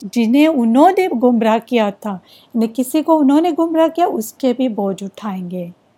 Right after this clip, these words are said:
اور دوسروں کے بھی، یعنی ساتھ ساتھ، اپنے ساتھ ساتھ دوسروں کا بوجھ اٹھانے والے ہیں۔ اور اللہ ان کے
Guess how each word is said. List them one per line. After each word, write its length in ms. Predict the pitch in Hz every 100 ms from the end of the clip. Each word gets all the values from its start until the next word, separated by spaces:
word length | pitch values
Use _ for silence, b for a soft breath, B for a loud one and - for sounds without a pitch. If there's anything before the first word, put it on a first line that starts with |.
| _ _ _ _ _ _ _ -
اور 120 | 196
دوسروں 480 | 180 196 - 226 240
کے 160 | 277
بھی، 140 | 262 247
یعنی 280 | 226 208
ساتھ 380 | 196 226 220 220
ساتھ، 260 | 269 233 233
اپنے 420 | 220 214 202 233
ساتھ 380 | 262 269 220 -
ساتھ 160 | - 254
دوسروں 440 | 214 202 - 240
کا 160 | 262 359
بوجھ 300 | 339 330 262
اٹھانے 440 | 262 - 233 220
والے 280 | 202 190 180
ہیں۔ 120 | 175 175 _ _ b b b _
اور 200 | 220 202
اللہ 220 | 190 196
ان 300 | 196 220 202
کے 200 | - 202